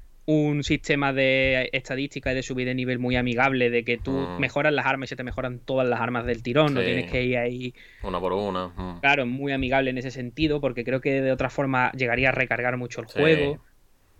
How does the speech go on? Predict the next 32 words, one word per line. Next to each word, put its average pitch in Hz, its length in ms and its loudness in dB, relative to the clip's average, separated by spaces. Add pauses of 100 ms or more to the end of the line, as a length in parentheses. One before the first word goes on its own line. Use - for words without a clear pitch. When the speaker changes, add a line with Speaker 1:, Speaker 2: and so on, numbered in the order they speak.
(240)
Speaker 1:
Eh, 135 380 4
luego 139 200 2
la 156 120 6
recompensa 143 560 -4
que 147 100 -4
te 143 60 -4
da 147 140 2
según 143 260 -6
qué 135 100 -4
tipo 139 200 -4
de 135 80 2
desafío 135 480 0
hagas 135 220 4
está 135 180 -4
muy 131 180 -2
bien, 147 360 2
porque 127 260 -8
si 139 140 -4
haces 131 540 2
una 135 200 -2
cámara, 135 400 0
pues 127 160 -4
te 131 120 -6
dan 127 460 -2
una 127 160 -2
cosa 131 200 -2
que 123 80 0
es 120 60 -4
para 120 420 0
subir 127 220 -4
la 123 100 0
resistencia. 131 840 0